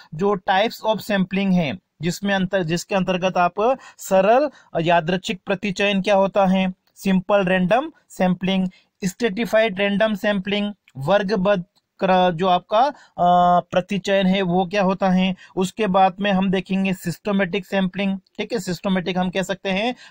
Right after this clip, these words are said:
क्रमबद्ध या व्यवस्थित प्रतिचयन क्या होता है। साथ ही साथ क्लस्टर सैंपलिंग, ठीक है, क्लस्टर को हम हिंदी में कह सकते हैं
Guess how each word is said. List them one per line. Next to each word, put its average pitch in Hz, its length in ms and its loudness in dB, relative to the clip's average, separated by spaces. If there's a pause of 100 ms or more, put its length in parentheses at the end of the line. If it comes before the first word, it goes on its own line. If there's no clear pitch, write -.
(140)
क्रमबद्ध 202 520 0
या 208 300 0 (220)
व्यवस्थित 180 560 -2
प्रतिचयन 202 540 -4
क्या 208 160 0
होता 196 300 0
है। 190 240 0 (180)
साथ 196 320 0
ही 214 100 -2
साथ 202 240 0
क्लस्टर 226 640 -2
सैंपलिंग, 180 560 -2 (340)
ठीक 202 140 -4
है, 247 100 -2
क्लस्टर 190 520 -2
को 208 160 -2
हम 196 180 2
हिंदी 196 200 0
में 202 160 -2
कह 202 140 -2
सकते 196 300 -6
हैं 214 260 0